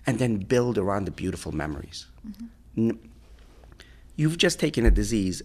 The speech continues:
Speaker 1: and made it a family growing experience. And it act-, I think it should be in every disease, but especially in Alzheimer's,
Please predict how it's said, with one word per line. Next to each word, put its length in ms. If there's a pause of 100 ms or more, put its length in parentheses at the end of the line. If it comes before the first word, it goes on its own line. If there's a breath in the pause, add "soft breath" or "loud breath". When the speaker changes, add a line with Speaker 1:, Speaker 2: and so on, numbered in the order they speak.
Speaker 1:
and 180
made 180
it 120
a 80
family 800
growing 340
experience. 680
And 100
it 120
act-, 320
I 60
think 180
it 100
should 180
be 100
in 80
every 200
disease, 320 (260 loud breath)
but 100
especially 480
in 60
Alzheimer's, 640